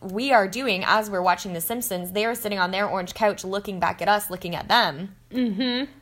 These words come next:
Speaker 1: And, yeah, so I think within the context of these three shows,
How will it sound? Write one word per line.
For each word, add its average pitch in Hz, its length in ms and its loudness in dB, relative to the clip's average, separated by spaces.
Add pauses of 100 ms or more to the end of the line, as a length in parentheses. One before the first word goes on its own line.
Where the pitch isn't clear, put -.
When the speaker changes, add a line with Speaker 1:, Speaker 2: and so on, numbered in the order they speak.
(180)
Speaker 1:
And, 190 600 2 (280)
yeah, 233 240 4
so 254 220 2
I 247 180 6
think 233 440 -2 (280)
within 254 300 0
the 311 80 -2
context 226 500 0
of 180 140 -2
these 208 240 -6
three 208 380 -4
shows, 170 680 2